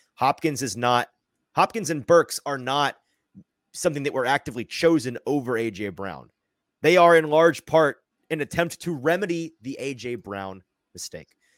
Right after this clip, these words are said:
All right, now that we've got that all squared away, and I'm sure I'm preaching to the choir that, 'cause I'm sure most Titans fans are, uh, well aware of that, but, but this, this is important for us to push back, uh,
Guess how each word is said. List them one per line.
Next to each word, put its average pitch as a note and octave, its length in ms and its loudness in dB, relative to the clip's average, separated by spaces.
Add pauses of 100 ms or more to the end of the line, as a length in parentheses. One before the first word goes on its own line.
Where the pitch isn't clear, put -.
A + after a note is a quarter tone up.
(180)
All E3 60 2
right, A2 120 -2 (380)
now C3 100 -6
that E3+ 80 -4
we've F3+ 100 -6
got D3+ 200 -2
that C#3 140 -2
all C3 100 -4
squared A2 320 -10
away, F#2+ 240 -10
and G2+ 100 -10
I'm G#2+ 80 -10
sure C3+ 260 -10
I'm B2+ 120 -12
preaching B2+ 300 -14
to A#2 40 -12
the G#2 80 -12
choir A#2 360 -4
that, G2+ 180 -12
'cause F2 100 -20
I'm F2 80 -18
sure C3 220 -10
most A#2 200 -10
Titans A2+ 280 -10
fans A2+ 340 -14
are, F2 240 -14
uh, - 80 -16 (140)
well C3 220 -4
aware G#2+ 400 -8
of - 200 -20
that, D#2+ 240 -16
but, E2+ 120 -16 (180)
but F#2 100 -14 (240)
this, F#2+ 220 -14
this G2 240 -12
is G2+ 240 -14
important A2 540 -8
for A2+ 120 -8
us G#2 120 -8
to - 80 -20
push - 340 -4
back, D#3 380 0 (380)
uh, C#3 120 0